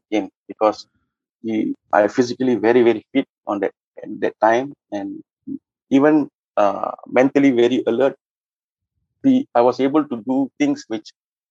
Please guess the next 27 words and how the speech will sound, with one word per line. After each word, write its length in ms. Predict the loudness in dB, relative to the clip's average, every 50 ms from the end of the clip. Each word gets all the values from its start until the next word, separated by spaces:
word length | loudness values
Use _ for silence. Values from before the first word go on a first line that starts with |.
| _ _ _ _ _ _ _ _ _ _ _ _
which 180 | -6 -2 0 2
I 140 | 2 0
can't 280 | 2 2 2 2 2 4
do, 280 | 4 4 4 2 0 -4 _ _ _ _ _ _ _ _ _ _ _ _ -14 -8 -4
uh, 360 | -2 0 2 2 0 -2 -4 -6 -4
even 240 | 0 0 2 2 0
in 140 | 0 -2 -2
the, 180 | -2 -2 -4 -6 _ -8
at 80 | -8 -8 -8 _ _
seventeen 380 | _ -4 -4 -4 -2 -4 -4 -4
and 120 | -6 -6
eighteen 300 | -6 -6 -6 -6 -6 -6
years 140 | -8 -8 -8
old. 160 | -10 -10 -10 -10 _ _ _ -6
And 380 | -4 -2 -2 -2 -4 -6 -10 -14 _ _ _ _ _ _ _ 2
I 120 | 2 4
realized 400 | 4 4 4 6 4 4 4 2
that 100 | 2 2
I'm 240 | 2 0 0 -4 -6
improving, 540 | -6 -8 -6 _ -6 -4 -4 -4 -6 -6 -8 -10
and 180 | -10 -10 -10 -14 _ _ _ _ -4
I 100 | -2 0
just 200 | 2 0 0 2
gave 220 | 2 2 2 2
my 120 | 0 -2 -2
best 360 | 0 2 2 2 0 -2 -8 _ _ _ -20
to 80 | -12